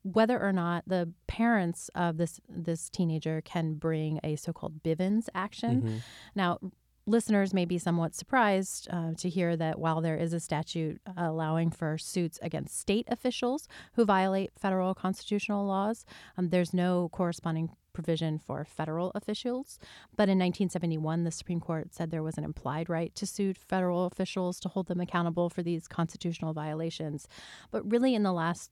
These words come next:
Speaker 1: thirty years, the court has really cut back on that, has really limited the times where Bivens is applicable. And then in two thousand and seventeen, when the court first heard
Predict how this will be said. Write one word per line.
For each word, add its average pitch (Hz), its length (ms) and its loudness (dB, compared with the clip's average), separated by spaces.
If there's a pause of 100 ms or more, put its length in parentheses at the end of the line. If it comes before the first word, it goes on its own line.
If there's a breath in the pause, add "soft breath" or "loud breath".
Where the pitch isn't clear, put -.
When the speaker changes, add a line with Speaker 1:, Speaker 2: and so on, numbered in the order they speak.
Speaker 1:
thirty 170 180 2
years, 151 460 -2
the 170 100 -4
court 165 320 -2
has 165 260 -4
really 160 200 -2
cut - 260 -6
back - 220 0
on 165 160 0
that, 160 260 -2 (280 loud breath)
has 196 120 0
really 208 160 6
limited 170 520 2
the 175 60 0
times 165 380 -2
where 160 160 -2 (180)
Bivens 165 320 2
is - 180 -6
applicable. 160 680 -2 (380 loud breath)
And 214 160 10
then 214 140 8
in 202 100 6
two 226 160 0
thousand 190 320 4
and 170 100 2
seventeen, 214 680 2
when 180 100 2
the 165 80 0
court 165 340 -4
first - 340 -2
heard 170 360 -2